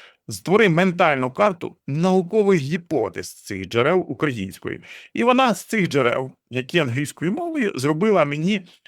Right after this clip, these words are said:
ну, в такому вигляді. Але такий вигляд я можу потім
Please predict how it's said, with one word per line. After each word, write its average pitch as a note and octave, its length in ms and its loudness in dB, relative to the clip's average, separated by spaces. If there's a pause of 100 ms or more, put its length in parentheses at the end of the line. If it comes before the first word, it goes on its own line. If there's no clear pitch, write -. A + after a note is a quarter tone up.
ну, C#3+ 180 0
в - 100 -6
такому B3+ 400 0
вигляді. C3+ 480 0 (120)
Але A2 200 4
такий G3+ 320 -6
вигляд C3+ 380 -2
я B2+ 80 0
можу C3+ 280 0
потім C3 380 0